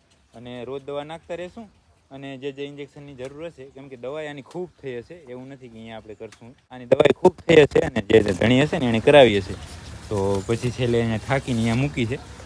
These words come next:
તો હવે આપણે જેટલી બને એટલી એની સેવા કરશું, બાકી બીજું કાંઈ આમાં આગળ વધવાનું નથી, કાંઈ ઓપરેશન કે એવું કાંઈ નહીં થાય. તો એ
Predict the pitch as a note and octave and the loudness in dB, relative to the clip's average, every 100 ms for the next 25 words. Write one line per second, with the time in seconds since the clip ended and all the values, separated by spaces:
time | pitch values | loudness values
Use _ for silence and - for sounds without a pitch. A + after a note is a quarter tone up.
0 | - - F#2+ G#2+ A2 G#2 A2 A#2 A#2 C#3+ | -12 -4 0 0 0 -2 -2 0 0 2
1 | A#2+ A2 A2 G#2+ - D3+ C#3+ C#3 C#3 A#2+ | 2 2 0 0 2 4 4 2 -2 -2
2 | G#2 G#2 G#2+ B2 B2 A2 G#2 A2+ G#2 G#2 | 0 -2 -2 0 2 2 4 2 2 2
3 | G#2 G2+ A2+ A#2+ C#3+ C#3+ G#2+ G2 F#2+ G#2 | 2 2 2 0 0 0 2 4 4 2
4 | A2 - A2 G2 F#2+ F#2+ G2+ A2 D3 A2+ | -2 -4 -6 -2 -2 -2 0 2 2 2
5 | A#2+ - - - - - G#2 B2 | -4 -4 -10 -10 -10 -2 0 4